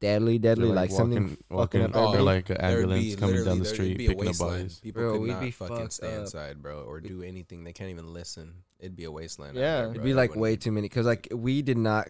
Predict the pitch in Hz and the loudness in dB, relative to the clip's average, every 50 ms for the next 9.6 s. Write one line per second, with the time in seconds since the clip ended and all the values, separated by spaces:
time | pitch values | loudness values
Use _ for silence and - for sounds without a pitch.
0 | _ - - - 127 117 90 95 107 107 - - - - 107 95 101 101 101 101 | _ -12 -6 -2 -2 -2 0 -2 -4 -4 -4 -4 -4 -4 -4 -2 -2 0 0 0
1 | 95 95 95 98 101 101 98 98 101 101 98 98 92 - 147 156 - - 147 143 | 0 2 2 2 2 2 2 2 2 2 2 0 0 2 0 0 4 4 4 6
2 | 147 147 139 131 139 160 180 - - 190 185 175 - - - 135 123 117 - - | 6 6 6 8 6 6 4 4 4 4 4 2 2 -2 0 0 0 0 -2 -2
3 | - 120 131 - - 139 139 127 110 101 98 92 92 98 101 113 117 - - 110 | -2 -2 -2 0 -2 0 0 0 0 0 0 -2 -4 -2 -4 -4 -4 -4 -4 -4
4 | 107 104 95 92 95 _ - _ _ _ _ _ _ _ _ _ _ - 113 120 | -2 -2 -2 -4 -6 _ -14 _ _ _ _ _ _ _ _ _ _ -12 -12 -8
5 | 123 113 98 101 104 95 98 101 98 98 98 98 90 85 87 80 151 165 202 202 | -8 -6 -6 -4 -6 -6 -6 -8 -10 -10 -10 -10 -10 -12 -12 -12 -10 -8 -8 -8
6 | - - 196 190 190 185 165 - 170 160 - - 131 123 - 131 135 135 - - | -6 -4 -2 -2 -2 -2 -4 -2 -2 -4 -2 -4 -2 0 2 2 2 2 0 0
7 | 156 120 - 92 - 131 113 - - - _ _ - 143 151 165 170 175 165 110 | 0 2 2 2 2 0 -2 -4 -6 -16 _ _ 0 4 6 6 8 6 4 2
8 | 98 101 101 104 143 170 185 196 202 180 151 127 127 131 143 156 175 180 175 151 | -2 -8 2 4 6 8 8 8 8 6 2 0 2 4 4 4 4 2 2 2
9 | 143 143 143 147 151 160 175 190 202 208 220 | 4 4 6 6 4 4 2 0 -2 -4 -6